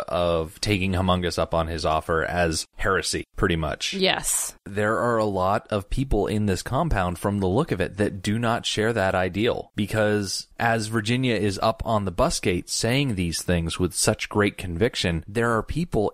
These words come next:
Speaker 1: in the yard gathered around Big Rebecca that are just willing to pack it up and pack it in.
Speaker 2: Yeah.
Speaker 1: And they walk to Big Rebecca and they just throw down their weapons in front of her to say, "You know what? We're tired."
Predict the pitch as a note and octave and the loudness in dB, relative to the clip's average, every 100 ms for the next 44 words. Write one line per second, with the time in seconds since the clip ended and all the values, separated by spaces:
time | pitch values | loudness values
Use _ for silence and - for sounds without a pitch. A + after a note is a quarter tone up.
0 | - G#2+ A2+ A#2 A2 F#2+ F2+ B2 F#3 F#2+ | -2 0 0 2 2 0 0 0 2 2
1 | E2+ F2 - - - G2 G#2+ B2+ B2+ G#2 | 0 -4 -12 -14 -4 -2 0 0 0 0
2 | G#2 G2 G#2 A2 G#2 - - G#2 G#2+ G#2 | 2 2 2 0 -4 -8 -8 -4 -2 -2
3 | F2+ C#3 - E2+ E2 - G#2 F#2 G#2+ A#2 | 0 0 0 -2 -2 0 0 2 0 0
4 | G2 G2 A2 A#2 A2+ - G#2 G2 - - | 0 0 2 2 -2 2 2 2 -2 -4
5 | B2+ - G#2+ C#3+ - F#2+ - A#2 A2+ G#2+ | -2 2 2 2 0 0 2 0 0 2
6 | B2+ D#2 - F#2+ G#2+ A2 G#2+ G#2+ G#2 - | 2 0 -6 -4 -2 0 2 2 0 -2
7 | F#2+ G2 C3 D3+ - - - G#2+ A2 G#2+ | -2 0 0 -2 -10 -6 -2 2 2 2
8 | G2 A#2 - G#2 G2 G2 G#2 - - G2 | 0 0 0 0 0 0 -2 -4 -6 -2
9 | A2+ B2+ A#2 A#2 A2+ G2+ G#2 - G2+ G2 | 0 2 2 2 2 2 2 0 -2 0
10 | F2+ G#2 B2 F2+ D#2+ - - - G#2 - | 0 0 0 0 -2 -4 -10 -2 0 2
11 | G2 F2+ G2+ G#2+ A2+ C3 G2+ A2 - G#2+ | 2 2 0 2 2 0 0 -2 0 0
12 | A2+ D2+ G1+ | 2 0 -2